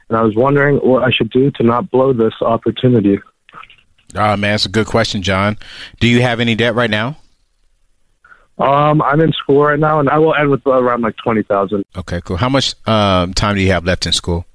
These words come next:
Speaker 1: I'm a junior right now. Currently, I have around eleven thousand at
Speaker 2: Oh.
Speaker 1: this very moment.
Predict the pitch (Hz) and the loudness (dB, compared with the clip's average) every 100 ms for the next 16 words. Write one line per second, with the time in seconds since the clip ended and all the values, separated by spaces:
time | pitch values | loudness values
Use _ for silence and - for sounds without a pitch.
0 | _ _ _ _ _ _ _ _ _ _ | _ _ _ _ _ _ _ _ _ _
1 | - 117 120 117 104 113 107 101 101 101 | -6 -2 0 0 0 2 2 2 2 0
2 | 98 95 127 135 131 127 107 98 - 110 | -2 -4 -4 0 0 0 -2 -8 -10 -4
3 | 107 104 101 101 98 104 107 - 110 - | -2 0 0 -2 -2 0 0 -2 -4 -6
4 | _ - 110 - 101 - 113 110 104 110 | _ -4 -4 -4 -8 -2 2 2 2 2
5 | 113 | 2